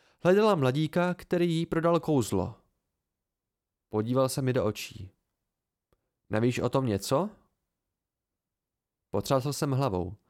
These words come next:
„Co chtěla?“ „To nevíme,“ odvětil Kelvin.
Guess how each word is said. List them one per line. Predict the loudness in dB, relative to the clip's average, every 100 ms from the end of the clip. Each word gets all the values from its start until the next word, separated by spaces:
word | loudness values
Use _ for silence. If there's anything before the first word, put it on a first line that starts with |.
| _ _ _ _ _ _ _
„Co | -4 -4
chtěla?“ | -2 -2 0 -2 -4 -12 _ _ _ _ _ _ _ _ _ _ _ _ _ _ _ _
„To | 0
nevíme,“ | 2 2 2 2 0 -2
odvětil | -6 -2 0 0 -2
Kelvin. | -2 -2 -2 -2 -4